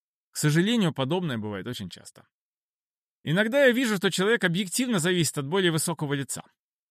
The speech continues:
Вот я однажды выписал в Иркутск человека с лекциями, очень известного.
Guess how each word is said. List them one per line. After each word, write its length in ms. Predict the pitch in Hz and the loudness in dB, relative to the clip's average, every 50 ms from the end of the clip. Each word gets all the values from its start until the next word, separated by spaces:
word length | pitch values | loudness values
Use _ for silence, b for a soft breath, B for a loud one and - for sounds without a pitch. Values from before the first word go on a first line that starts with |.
| _ _ _ _ _ _ _ _ _ _ _ - | _ _ _ _ _ _ _ _ _ _ _ 2
Вот 240 | 120 165 262 - 185 | 6 8 8 8 10
я 160 | 208 233 214 | 10 10 10
однажды 420 | 202 190 214 226 214 165 151 170 | 10 10 10 10 10 10 8 8
выписал 420 | 160 254 269 - 185 - 170 170 151 | 8 8 6 6 4 6 6 6 6
в 80 | 165 | 6
Иркутск 440 | 185 160 - - 101 104 110 - - | 4 4 2 0 -2 -2 -2 -4 -4
человека 460 | - - 135 135 143 202 277 - 277 | -2 2 2 4 4 4 4 2 0
с 100 | 190 - | 0 2
лекциями, 520 | 135 117 101 95 92 - - 101 95 95 95 | 2 2 2 2 -2 -4 -4 -2 0 0 0
очень 580 | 95 101 101 101 101 101 104 - - 110 120 127 | 0 0 2 2 2 2 2 2 0 0 0 0
известного. 560 | 117 120 120 98 95 - - - - - | 0 0 -2 -4 -6 -8 -12 -14 -16 -18